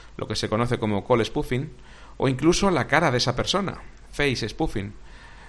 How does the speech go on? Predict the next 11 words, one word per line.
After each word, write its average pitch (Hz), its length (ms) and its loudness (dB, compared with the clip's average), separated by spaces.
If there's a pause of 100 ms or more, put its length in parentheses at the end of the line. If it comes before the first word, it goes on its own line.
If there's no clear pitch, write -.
Es - 140 -4
por 170 120 8
ello 180 220 4
que 135 140 2
debemos 151 400 6
estar 147 260 0
alerta 147 480 0
ante 147 240 -2
cualquier 117 340 2
actitud 139 440 0
extraña 131 560 0